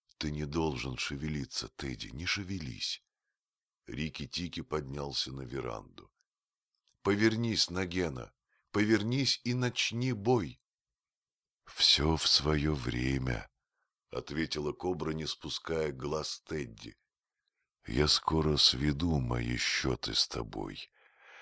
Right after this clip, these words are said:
Смотри на своих друзей Рики-Тики. Они не двигаются, они совсем белые, они боятся.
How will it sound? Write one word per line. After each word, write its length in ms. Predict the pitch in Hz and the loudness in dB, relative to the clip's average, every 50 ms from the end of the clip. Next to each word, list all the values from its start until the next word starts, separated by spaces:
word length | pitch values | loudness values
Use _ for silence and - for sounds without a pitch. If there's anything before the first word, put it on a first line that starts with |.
| - - | -12 -2
Смотри 640 | - - - 64 62 64 60 - - 60 62 62 | 0 0 2 2 2 0 0 0 0 -2 -2 -2
на 120 | 57 57 55 | -2 -2 -2
своих 560 | - - 57 60 60 58 58 60 57 55 55 | 0 0 0 0 0 0 0 -2 -4 -4 -4
друзей 640 | - 64 60 60 60 57 57 58 64 67 67 64 60 | -6 -4 -4 -4 -4 -4 -2 -2 0 2 2 0 0
Рики-Тики. 1040 | 57 62 60 57 - - - 60 - - - - 60 53 - - - - - - - - - _ _ _ - - - - - - _ _ | -2 -4 -6 -8 -8 -8 -10 -10 -6 -6 -6 -6 -6 -8 -12 -14 -16 -16 -16 -18 -20 -20 -20 _ _ _ -20 -20 -20 -20 -20 -20 _ _
Они 340 | - - 57 62 71 78 80 | -6 -4 -2 0 0 2 2
не 160 | 80 78 80 | 2 2 0
двигаются, 1040 | 71 64 65 58 65 69 73 69 67 65 60 50 50 - - - - - - - - _ _ - - - - - | -2 -2 -4 -2 -2 0 0 0 -2 -2 -4 -4 -6 -10 -14 -12 -10 -8 -8 -8 -12 _ _ -20 -20 -20 -18 -10
они 240 | - 64 69 73 76 | -8 -4 -2 0 0
совсем 640 | 69 - 73 71 67 - - - 73 73 73 69 62 | 0 0 0 0 0 -2 -2 -2 -2 -2 -2 -2 -4
белые, 640 | 58 65 85 98 104 87 67 55 52 50 50 50 - _ _ _ _ _ _ _ _ - | -4 -2 -2 0 0 0 -2 -2 -4 -6 -10 -16 -20 _ _ _ _ _ _ _ _ -12
они 240 | - 53 55 60 | -10 -8 -6 -6
боятся. 920 | 58 52 57 55 50 52 55 58 64 71 - - - - - - - - | -4 -2 -2 -2 -2 -4 -4 -4 -4 -4 -6 -8 -10 -10 -10 -10 -10 -12